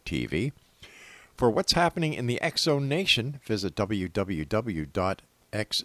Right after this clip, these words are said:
Zone Radio T V dot com. And for the X Zone T V channel that is exclusive to Simul T V,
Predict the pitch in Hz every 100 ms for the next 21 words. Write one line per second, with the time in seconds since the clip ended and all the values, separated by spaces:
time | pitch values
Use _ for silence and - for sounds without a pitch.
0 | - 117 101 104 104 - 90 92 107 98
1 | 95 107 - - 92 82 92 120 - -
2 | - _ - 80 71 - 87 78 90 -
3 | - - - - 117 - 127 120 143 -
4 | 147 127 - 127 123 117 127 117 131 123
5 | 117 110 110 - - 143 185 - - 73
6 | - 120 185 165 80 78 65 67 92